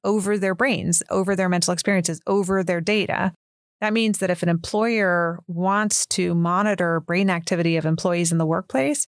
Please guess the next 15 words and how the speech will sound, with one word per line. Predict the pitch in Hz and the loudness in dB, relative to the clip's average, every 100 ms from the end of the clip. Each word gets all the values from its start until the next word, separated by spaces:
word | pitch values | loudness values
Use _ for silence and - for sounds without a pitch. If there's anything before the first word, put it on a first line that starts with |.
| _ _ _ - | _ _ _ -4
it | 233 | 0
has | 220 220 | 0 0
to | 226 | 0
seek | 196 208 190 170 | -2 0 -2 -2
a | 160 | 0
legal, | 165 202 208 214 208 202 214 - - | 0 0 0 0 0 0 -2 -6 -6
narrowly | 170 175 190 208 202 196 196 | -2 -2 0 0 0 -2 -4
tailored | 202 180 175 165 | -2 -2 -2 -2
exception | 160 - 208 202 - 165 156 | -4 -2 -4 -4 -2 0 0
to | 170 | 0
the | 160 | 0
right | 165 | 0
to | 170 | -2
cognitive | - 160 - 156 147 | -4 -4 -2 -2 0
liberty. | 196 185 - 175 | -2 0 0 -2